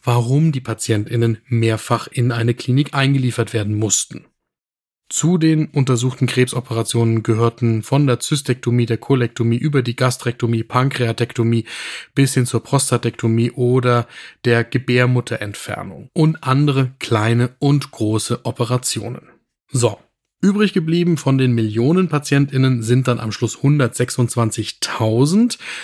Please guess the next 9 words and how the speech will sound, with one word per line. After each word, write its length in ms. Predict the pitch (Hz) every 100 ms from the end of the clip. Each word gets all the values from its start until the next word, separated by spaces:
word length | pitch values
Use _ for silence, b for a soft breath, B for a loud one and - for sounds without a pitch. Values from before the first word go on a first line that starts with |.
| B
nach 220 | - 107 -
dreißig 800 | 123 110 117 127 - 147 - -
und 180 | 120 -
nach 200 | 110 113
neunzig 640 | 110 110 113 151 160 147
Tagen 400 | 131 131 135 123
mit 340 | 113 117 - -
komplexen 840 | - 110 - 110 - - 123 113
Krebsoperationen. 1040 | - 117 107 - - - - - - -